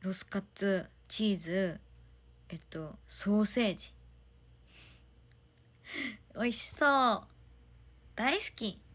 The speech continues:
全部食べる。完食する。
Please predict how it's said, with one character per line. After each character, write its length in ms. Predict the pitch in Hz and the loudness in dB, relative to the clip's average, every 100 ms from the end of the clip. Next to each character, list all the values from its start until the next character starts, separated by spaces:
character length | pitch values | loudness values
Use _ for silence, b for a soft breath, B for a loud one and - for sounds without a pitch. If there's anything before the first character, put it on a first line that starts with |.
| - - - - - - - - | -20 -20 -20 -20 -20 -20 -20 -6
全 260 | 226 320 | 0 4
部 80 | 339 | 4
食 180 | - 190 | 4 0
べ 80 | 156 | -2
る。 100 | - | -8
完 240 | - 214 | 0 2
食 220 | 202 - 170 | 2 -2 -4
す 160 | - | -6
る。 140 | - | -10